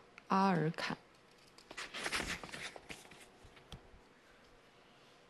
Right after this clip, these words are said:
为什么他看到工厂制造异常产物时，脸上没有惊讶的表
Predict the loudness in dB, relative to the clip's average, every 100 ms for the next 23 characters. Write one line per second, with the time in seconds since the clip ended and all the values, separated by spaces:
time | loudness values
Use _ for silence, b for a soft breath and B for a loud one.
0 | -20 -4 -2 -4 -18 2 8 8 10 8
1 | 8 8 6 6 8 8 8 8 8 6
2 | 4 2 4 6 6 6 8 6 6 2
3 | 2 0 0 4 6 6 4 2 2 2
4 | 2 4 6 8 6 4 6 6 4 2
5 | -2